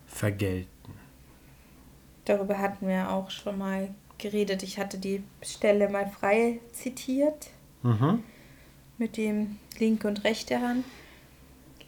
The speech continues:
Speaker 2: Ich denk, da ist der Schlusssatz vielleicht jetzt noch mal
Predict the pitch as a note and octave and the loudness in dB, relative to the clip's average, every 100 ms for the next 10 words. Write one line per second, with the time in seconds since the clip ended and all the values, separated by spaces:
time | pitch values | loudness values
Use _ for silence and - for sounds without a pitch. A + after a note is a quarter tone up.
0 | - G#3 G3+ - - - F#3+ G#3 A3 A3 | -12 -8 -8 -10 -6 4 4 4 2 4
1 | G3+ G3+ G#3+ G3+ - G#3 A3+ - G#3 - | 4 4 0 0 0 0 0 2 0 0
2 | - G3+ G3 G3 - - G#3 G3+ G#3 G3+ | -4 0 0 0 -10 -8 -4 -4 -2 0
3 | G3 G3 | 0 -2